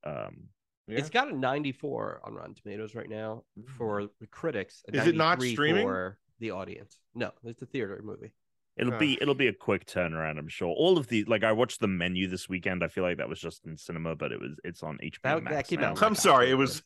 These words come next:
Speaker 2: <laughs> it was where, Tom?
Speaker 3: It was just
Speaker 1: In
Speaker 3: in
Speaker 1: the
Speaker 3: the
Speaker 1: cinema.
Speaker 3: cinema. Yeah.
Speaker 2: Okay.
Speaker 1: Where movies
Speaker 3: In
Speaker 1: are
Speaker 3: the
Speaker 1: shown.
Speaker 3: theater.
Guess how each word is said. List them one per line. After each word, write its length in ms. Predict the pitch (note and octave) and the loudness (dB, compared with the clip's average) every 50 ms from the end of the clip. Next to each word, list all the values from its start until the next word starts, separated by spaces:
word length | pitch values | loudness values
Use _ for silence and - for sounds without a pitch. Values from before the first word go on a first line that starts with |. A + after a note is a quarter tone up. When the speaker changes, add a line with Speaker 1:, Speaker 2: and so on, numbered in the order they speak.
| _ | _
Speaker 2:
<laughs> 100 | _ - | _ 2
it 200 | G3+ G3 E3+ E3 | 4 4 6 6
was 180 | F3+ E3+ D#3 D3+ | 4 4 4 4
where, 260 | D3+ F3+ F3 G3 G#3+ A3 | 2 4 4 4 2 2
Tom? 240 | - A#3+ B3 B3+ C#4+ _ _ _ _ - | 2 0 0 0 -2 _ _ _ _ -8
Speaker 3:
It 40 | E3 | -6
was 60 | D3+ | -4
just 120 | F3 E3+ A#2 | -2 -2 0
Speaker 1:
In 60 | A#2 | 0
Speaker 3:
in 60 | A#2 C3 | -2 0
Speaker 1:
the 60 | - | 0
Speaker 3:
the 60 | F#3 | 2
Speaker 1:
cinema. 360 | F3+ D3 A2 D#2 D2+ E2 - _ _ _ _ _ _ _ _ _ _ _ _ _ _ _ _ _ - | 2 2 2 0 -2 -6 -8 _ _ _ _ _ _ _ _ _ _ _ _ _ _ _ _ _ -14
Speaker 3:
cinema. 140 | B2 G#2 - _ _ _ _ - | -12 -12 -12 _ _ _ _ -10
Yeah. 60 | G#2+ | -8
Speaker 2:
Okay. 200 | A2 A2 - - | -8 -6 0 2
Speaker 1:
Where 100 | F#2+ F#2+ | 2 4
movies 460 | F#2+ G#2 A2 G#2+ F#2+ F#2 F#2 F2 - - | 4 6 4 4 4 4 2 0 0 -2
Speaker 3:
In 60 | C3 | -2
Speaker 1:
are 40 | B2+ | -2
Speaker 3:
the 60 | A#2 | -2
Speaker 1:
shown. 140 | - - D#3+ | -2 0 2
Speaker 3:
theater. 540 | D3 C3+ B2+ B2+ B2+ B2 G#2+ F#2+ G2 A2 | 4 4 4 4 2 0 -2 -6 -8 -12